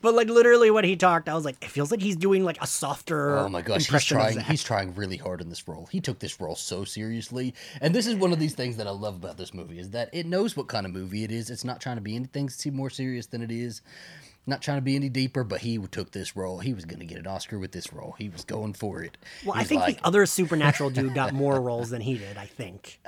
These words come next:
Speaker 2: Probably. The other guy was in, like, the Friday the Thirteenth remake, too.
Speaker 1: And
Speaker 2: So
Speaker 1: House
Speaker 2: they
Speaker 1: of
Speaker 2: both
Speaker 1: Wax.
Speaker 2: Yeah. Oh, yeah. That's right. They were both in those.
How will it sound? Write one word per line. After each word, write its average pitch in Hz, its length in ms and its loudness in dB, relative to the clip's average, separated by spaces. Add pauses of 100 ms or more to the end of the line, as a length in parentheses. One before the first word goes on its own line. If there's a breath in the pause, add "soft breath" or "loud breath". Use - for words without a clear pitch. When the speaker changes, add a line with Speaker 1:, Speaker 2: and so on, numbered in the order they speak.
(680 loud breath)
Speaker 2:
Probably. 82 600 -12 (100)
The 120 120 -4
other 202 140 0
guy 107 180 0
was 92 180 -4
in, 98 80 -6
like, 87 160 -8
the - 80 -8
Friday 95 240 -8
the 90 100 -10
Thirteenth 95 460 -10
remake, 85 340 -14
too. 104 260 -10 (200 soft breath)
Speaker 1:
And 156 140 -2
Speaker 2:
So - 20 -2
Speaker 1:
House 147 120 0
Speaker 2:
they - 20 -4
Speaker 1:
of 135 80 -6
Speaker 2:
both 202 80 0
Speaker 1:
Wax. - 460 -10
Speaker 2:
Yeah. 156 280 -6
Oh, 233 160 -2
yeah. 262 400 -2
That's 101 260 -10
right. 131 380 -12
They 123 80 -10
were 131 80 -8
both 156 300 -8
in 90 100 -8
those. 90 240 -16